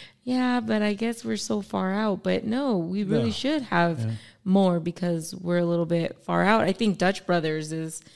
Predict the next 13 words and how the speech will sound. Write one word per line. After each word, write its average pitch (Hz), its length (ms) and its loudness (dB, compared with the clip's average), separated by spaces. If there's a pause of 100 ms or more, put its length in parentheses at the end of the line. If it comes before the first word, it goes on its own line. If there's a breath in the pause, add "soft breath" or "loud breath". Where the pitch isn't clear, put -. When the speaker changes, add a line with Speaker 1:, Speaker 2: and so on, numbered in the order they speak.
(260 loud breath)
Speaker 1:
the 190 100 -2
newest 180 400 0
thing 175 200 0
that, 160 460 -4
that 170 120 -4
Speaker 2:
Whatever 123 400 -2
I. 117 360 -4 (200)
Speaker 1:
Y-, 175 120 -8 (120)
uh, 190 260 4
no, 220 380 4
the 185 140 0
one 185 320 0
on, 180 580 0